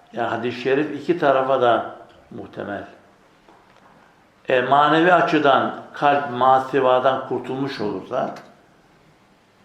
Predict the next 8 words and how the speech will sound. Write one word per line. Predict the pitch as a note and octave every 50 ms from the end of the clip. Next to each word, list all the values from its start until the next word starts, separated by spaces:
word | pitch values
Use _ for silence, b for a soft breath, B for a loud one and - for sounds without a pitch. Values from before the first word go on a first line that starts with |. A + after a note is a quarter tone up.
| _ _ _ _ _ _ -
manevi | - A#2 A2+ A#2 A#2 A#2+ C#3+ E3
açıdan | D#3 - - D3 B2+ A#2 B2 A#2+ A2+ A2+ A2
salih | - - - B2 A#2 A#2 A2+ A2+ A2+ G#2+
olursa, | G2+ G2 G2+ G2 G2 - - D#3 E3 E3+ - - - - - B B B B B B B B B B B B _ _ _ _ _ -
o | C#3 C3+ C3+
zaman | A#2 A2+ A2+ B2+ C#3 D3+ - - - - - -
insanın | D3 C#3 B2+ A#2+ - - B2+ C#3 D3 D3 C3 B2
manevi | A#2+ A#2 A#2 A#2+ A#2+ A#2+ B2 C3+ D#3 E3 D#3+ D3 C3+ - - - -